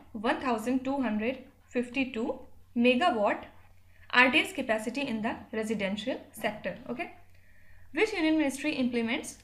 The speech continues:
the credit guarantee scheme for subordinate debt? Answer is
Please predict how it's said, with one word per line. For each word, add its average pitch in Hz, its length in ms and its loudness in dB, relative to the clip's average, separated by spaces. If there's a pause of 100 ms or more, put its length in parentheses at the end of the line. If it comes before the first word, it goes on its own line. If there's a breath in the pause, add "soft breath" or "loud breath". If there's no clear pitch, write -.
the 254 160 4
credit 285 420 2
guarantee 233 400 2
scheme 240 440 -4 (140)
for 240 200 2
subordinate 214 880 0 (260)
debt? 220 300 4 (420)
Answer 240 240 2
is 311 180 2